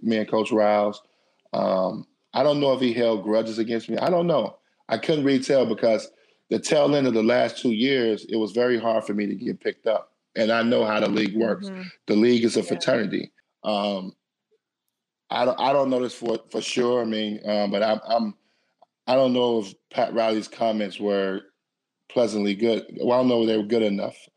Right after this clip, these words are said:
Speaker 1: for me. I don't know how good it was. Well, we, and we didn't have any major beef, but I think,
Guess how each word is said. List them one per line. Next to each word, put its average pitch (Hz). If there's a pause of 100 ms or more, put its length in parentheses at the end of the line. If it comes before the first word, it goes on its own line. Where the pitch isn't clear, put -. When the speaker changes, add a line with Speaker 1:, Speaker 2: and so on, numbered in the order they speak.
(460)
Speaker 1:
for 107
me. 101
I 98
don't 107
know 110
how 104
good 104
it 101
was. 101
Well, 143
we, 156
and 143
we 226
didn't 170
have 110
any 104 (380)
major 117
beef, 95
but 107
I 110
think, 113